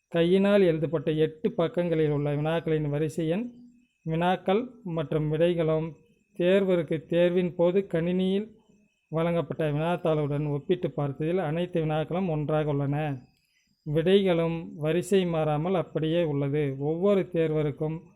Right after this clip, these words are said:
தனித்தனி வினா-, வ-, தனித்தனி வினாக்கள் வழங்கும் நிலையில் இத்தேர்வருக்கு வழங்கப்பட்ட வினாக்கள்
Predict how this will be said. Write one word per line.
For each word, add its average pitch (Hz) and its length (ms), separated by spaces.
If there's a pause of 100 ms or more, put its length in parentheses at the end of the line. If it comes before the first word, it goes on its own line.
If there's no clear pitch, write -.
(420)
தனித்தனி 175 580
வினா-, 156 360 (180)
வ-, 151 200
தனித்தனி 180 480
வினாக்கள் 160 400
வழங்கும் 147 340
நிலையில் 147 500 (500)
இத்தேர்வருக்கு 180 920
வழங்கப்பட்ட 151 460
வினாக்கள் 160 640